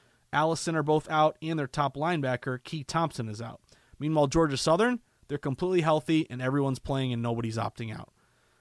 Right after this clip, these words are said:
Uh, so that tells me, again, we have a lot of respected money here, uh, pouring in on Georgia Southern based on an information-based bet. Uh,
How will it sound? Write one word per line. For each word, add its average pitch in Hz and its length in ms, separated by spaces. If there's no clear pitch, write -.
Uh, - 140
so - 140
that 143 100
tells 139 220
me, 135 160
again, 120 320
we 110 80
have 113 160
a 107 60
lot 123 160
of 123 60
respected 120 440
money 117 220
here, 117 260
uh, 110 220
pouring 139 360
in 127 120
on 120 120
Georgia 113 240
Southern 165 460
based 131 240
on 131 140
an 120 180
information-based 117 1000
bet. - 180
Uh, 113 180